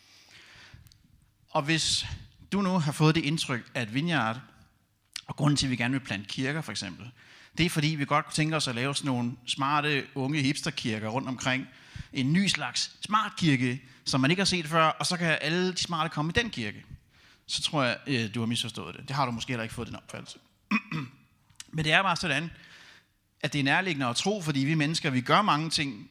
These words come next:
sådan for vores egen skyld jo. Vi gør mange, øh, ting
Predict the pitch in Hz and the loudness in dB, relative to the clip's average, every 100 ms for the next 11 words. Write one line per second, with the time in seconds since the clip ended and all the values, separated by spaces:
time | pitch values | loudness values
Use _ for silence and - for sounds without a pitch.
0 | - - 120 107 120 - - - - 113 | -8 -6 -4 -6 -8 -16 -20 -20 -12 -8
1 | 101 - 135 180 - - - - - - | -8 -4 -2 -2 -4 -6 -8 -12 -20 -20
2 | _ _ _ - 127 160 160 120 139 170 | _ _ _ -14 -10 -4 -2 -2 -2 -2
3 | 110 104 156 151 143 | -4 -2 -4 -4 -8